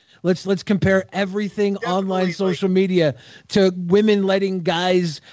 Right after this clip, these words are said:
Speaker 1: have sex with them, th-, then realizing those guys are pieces of shit.
Speaker 2: It is definitely an instant gratification thing, though. I, I
Speaker 1: Y-, y-, okay, w-, when you say it like that, isn't most everything online instant gratification?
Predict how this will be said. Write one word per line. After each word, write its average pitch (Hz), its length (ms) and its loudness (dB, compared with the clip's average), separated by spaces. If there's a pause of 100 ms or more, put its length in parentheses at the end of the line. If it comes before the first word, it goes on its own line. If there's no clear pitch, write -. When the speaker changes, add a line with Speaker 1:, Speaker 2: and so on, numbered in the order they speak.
Speaker 1:
have 175 260 0
sex 185 360 -4
with 175 140 -2
them, 170 260 2
th-, 165 160 0
then 165 320 0
realizing 170 480 2
those 165 160 -2
guys 165 260 0
are 156 80 -2
pieces 151 400 -6
of 156 140 -4
shit. 135 340 -8 (420)
Speaker 2:
It 220 280 -4 (120)
is 208 120 -16
definitely 165 680 -4
an 143 120 -6
instant 143 480 -8
gratification 117 880 -6
thing, 90 320 -16
though. - 360 -18
I, 117 140 -4
I 127 40 -2 (100)
Speaker 1:
Y-, 202 160 0
y-, 247 160 2
okay, 208 220 -2
w-, 214 220 0
when 240 140 0
you 233 100 4
say 285 280 2
it 247 100 0
like 226 240 -2
that, 208 340 0 (200)
isn't 247 320 0
most 214 340 2
everything 233 400 0
online 214 440 0
instant 202 420 -4
gratification? 202 680 2